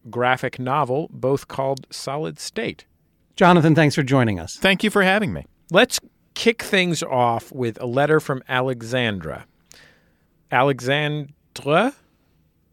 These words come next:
Speaker 1: I'm gonna say
Speaker 2: Alexandre.
Speaker 1: Alexandre.
Speaker 3: Alexandre.
Speaker 1: Alexandre.
Speaker 2: Alexandre.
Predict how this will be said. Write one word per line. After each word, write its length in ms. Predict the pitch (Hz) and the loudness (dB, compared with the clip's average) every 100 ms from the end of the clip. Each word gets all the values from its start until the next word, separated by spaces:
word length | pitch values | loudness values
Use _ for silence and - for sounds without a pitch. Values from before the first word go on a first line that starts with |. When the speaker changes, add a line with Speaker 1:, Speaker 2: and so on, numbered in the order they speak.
| _ _ _ 196 | _ _ _ -4
Speaker 1:
I'm 80 | |
gonna 100 | 196 | 2
say 260 | 160 156 143 | 4 6 8
Speaker 2:
Alexandre. 220 | 170 143 | 8 8
Speaker 1:
Alexandre. 480 | 139 135 120 120 131 | 6 2 0 2 4
Speaker 3:
Alexandre. 720 | 120 107 110 98 78 71 - - _ - | 2 2 2 2 0 -6 -14 -20 _ -8
Speaker 1:
Alexandre. 160 | 110 | 0
Speaker 2:
Alexandre. 640 | 151 151 131 127 92 87 | 2 4 4 4 2 -4